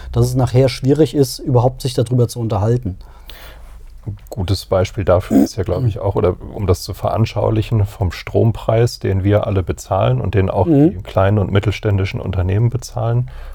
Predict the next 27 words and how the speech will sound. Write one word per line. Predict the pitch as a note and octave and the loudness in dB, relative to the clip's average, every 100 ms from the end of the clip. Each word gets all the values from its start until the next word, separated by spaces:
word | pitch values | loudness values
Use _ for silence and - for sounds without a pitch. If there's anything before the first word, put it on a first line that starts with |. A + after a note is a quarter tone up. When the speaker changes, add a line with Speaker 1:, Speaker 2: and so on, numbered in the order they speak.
| - | -14
Speaker 2:
sind | - G#2+ G#2 | -4 -2 0
nur | G#2 | 0
fünfundzwanzig | - A#2+ B2+ C3 - A2+ A2+ A#2 - | 0 -2 -2 -4 -2 0 0 -4 -6
Prozent | - G2+ - A2 B2 | -2 -2 0 0 0
für | - A#2 G#2 | 0 2 2
die | F#2+ | 4
Herstellung | F2+ G#2 - B2+ A#2+ B2 | 4 4 2 2 4 4
und | A#2+ G#2 | 2 0
den | G2+ | 0
Vertrieb | - G#2+ - B2 - - - - - - - - - - | 2 0 2 0 0 -8 -16 -18 -16 -16 -14 -14 -6 4
des | E3 E3 | 6 6
Speaker 1:
Mhm. | |
Speaker 2:
Stromes. | F3+ F#2 F#2 D#2 - - - | 4 2 2 2 -4 -10 -2
Speaker 1:
Ja. | B2+ A#2+ - - - - - - | 2 2 0 -8 -8 -6 -6 -4
Speaker 2:
Fünfundsiebzig | - B2+ B2+ B2+ - - | -2 -2 -2 -4 -6 -8
Prozent | - B2 - B2 | -6 -6 -2 -2
sind | - G#2 - | -2 -6 -4
Abgaben | A2+ - A2+ A2 G#2+ | -4 0 2 4 2
und | G#2 | -2
Steuern | - F#2 E2+ D#2+ - | 0 2 0 -4 -10
auf | - - | -2 0
Speaker 1:
Ja, | B2+ | 0
Speaker 2:
den | F#2 | -2
Strom. | - F2+ F#2 | -6 -6 0
Speaker 1:
richtig. | C3 B2 B2 - | 0 2 0 0
Speaker 2:
Das | - - | -6 -2
heißt, | G2+ G2+ | 0 -2